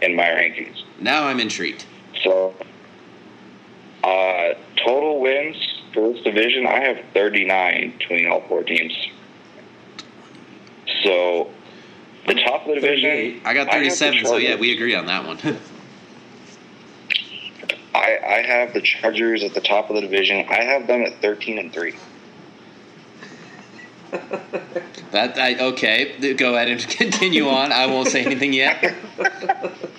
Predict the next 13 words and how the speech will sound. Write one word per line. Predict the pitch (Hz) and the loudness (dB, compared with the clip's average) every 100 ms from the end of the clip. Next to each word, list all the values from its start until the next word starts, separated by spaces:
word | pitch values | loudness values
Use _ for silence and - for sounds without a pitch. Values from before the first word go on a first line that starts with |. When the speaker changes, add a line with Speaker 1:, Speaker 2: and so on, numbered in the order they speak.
| - - - - - - - - - - - - - - - - | -12 -12 -14 -12 -4 -2 0 0 -2 -6 -4 -2 -2 -6 -10 -4
Speaker 1:
Um, | 107 107 104 98 90 82 - - - - - - - - | 0 2 2 0 -4 -14 -20 -20 -20 -20 -20 -20 -12 -2
I | 110 | 0
have | 135 131 | 0 -2
them | 131 | -2
at | - | 0
thirteen | 135 135 143 | -2 0 -4
and | 123 | -4
three. | 123 127 127 127 - - - - - - - - - - - - - - | 0 2 2 0 -4 -20 -20 -20 -20 -20 -20 -20 -20 -20 -20 -20 -14 -4
I | 92 | 0
really, | 92 95 107 123 131 131 | 2 2 2 2 2 0
really | 120 127 127 120 | 2 0 2 2
like | 101 104 110 - - - - - | 2 2 0 -6 -16 -20 -20 -8
Rivers. | 98 202 104 110 - - | -2 0 0 0 -2 -4